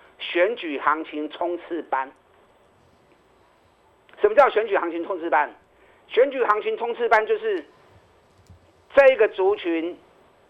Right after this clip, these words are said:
全力冲选举行情的重点股。那什么股票是选举行情的重点股？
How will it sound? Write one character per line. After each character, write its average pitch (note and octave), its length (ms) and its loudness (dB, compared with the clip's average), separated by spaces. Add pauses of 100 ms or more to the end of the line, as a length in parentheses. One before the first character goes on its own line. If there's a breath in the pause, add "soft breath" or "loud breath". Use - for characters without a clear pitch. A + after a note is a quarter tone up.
(320)
全 F#3+ 320 0
力 A3 220 -6
冲 G3+ 420 2 (220 soft breath)
选 F#3 460 -2
举 C#3 320 -10
行 D3+ 320 -2
情 C#3 340 -14 (800)
的 C#3 100 0 (180)
重 F3 280 2
点 C4 200 -12
股。 - 140 -14 (1300)
那 C#4 120 -2
什 - 80 -8
么 A3+ 100 -2
股 F#3+ 100 -2
票 A#3 200 4
是 A3 100 0
选 G#3+ 220 0
举 F#3+ 80 -4
行 D#3+ 160 -4
情 E3 80 -8
的 E3 80 -4
重 D3 180 -4
点 A#2+ 180 -8
股？ G#2 160 -12